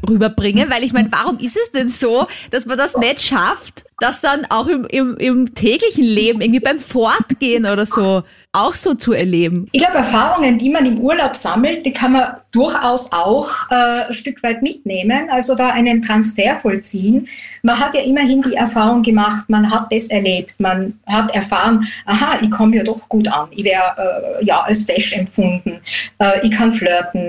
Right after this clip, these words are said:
Speaker 2: äh, ich kann, äh, bin viel lockerer, als ich das sonst von mir weiß und ich denke mir, dass das auch gut ist, wenn man das vielleicht dann in den Alltag mitnimmt und in einem sicheren Rahmen, wo man sich gut fühlt, das dann auch ausprobiert.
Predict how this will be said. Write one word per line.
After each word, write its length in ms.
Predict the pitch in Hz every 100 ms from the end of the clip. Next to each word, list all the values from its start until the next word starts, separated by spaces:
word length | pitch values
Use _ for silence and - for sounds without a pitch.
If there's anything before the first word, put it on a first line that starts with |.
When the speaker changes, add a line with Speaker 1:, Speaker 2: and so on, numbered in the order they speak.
| 180
Speaker 2:
äh, 400 | 180 185 180 180
ich 120 | 226
kann, 400 | 214 214 208 214
äh, 360 | 214 208 196 196 202 - -
bin 160 | 269
viel 200 | 262 294
lockerer, 400 | 208 233 - 254
als 180 | 202 214
ich 60 | 220
das 160 | 226
sonst 280 | - 220 226
von 140 | 269 240
mir 160 | 220
weiß 360 | 180 170 233 320
und 80 | 294
ich 80 | 277
denke 320 | 247 262 -
mir, 120 | 262
dass 180 | 240 233
das 160 | 233 -
auch 240 | 214 -
gut 200 | 220 285
ist, 200 | 320 -
wenn 100 | 277
man 80 | 262
das 160 | 254 -
vielleicht 400 | 277 247 254 -
dann 240 | - 247 269
in 160 | 254
den 140 | 240 214
Alltag 380 | 185 220 254 247
mitnimmt 560 | 220 214 285 302 330 -
und 300 | 254 254 262
in 180 | 269
einem 240 | 247 233 226
sicheren 480 | - 302 - 226 214
Rahmen, 440 | 185 208 294 254
wo 40 | 240
man 140 | 233
sich 220 | 220 214
gut 240 | 226 254 -
fühlt, 340 | 294 294 -
das 200 | 269 -
dann 180 | 269 262
auch 320 | 240 247 -
ausprobiert. 840 | 185 180 - 165 160 139 - -